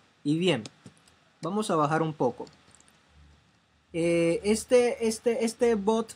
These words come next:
de Messenger lo que hace es atender a tus prospectos de manera automática, ¿sí? Enviar la información en piloto automático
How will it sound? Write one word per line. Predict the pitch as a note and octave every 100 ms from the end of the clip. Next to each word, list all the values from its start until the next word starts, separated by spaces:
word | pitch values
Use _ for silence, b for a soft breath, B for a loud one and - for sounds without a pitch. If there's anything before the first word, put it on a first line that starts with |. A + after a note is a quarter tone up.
| -
de | F#3+
Messenger | G#3+ G#3+ G#3 G3 F#3+ G3
lo | F#3 F3 -
que |
hace | D#3+ E3 E3 F#3 F#3+
es | G3 - -
atender | E3+ E3+ E3 D#3 D3+ F3 F3+ G3 - _ _ _ _ _ _ _ _ _ _ -
a | D3+ D3
tus | D#3+ D3+
prospectos | D#3 D#3 - - G3 F#3+ F#3+ G3 - - _ _
de | D3+ D#3
manera | D3 D3+ E3 F3
automática, | F3 D#3+ C#3 - C#3 F3 E3+ C3 - - -
¿sí? | - A3 A3 _ _ _ _ _ _ _ _ _ _ _ _ -
Enviar | D3 D3 E3+
la | G3
información | G3+ F#3 E3+ D#3 D3 F3 F3
en | F#3
piloto | F3+ D#3 E3 E3
automático | E3+ E3 D3+ F3 F#3 G3+ G3 F#3+ F#3+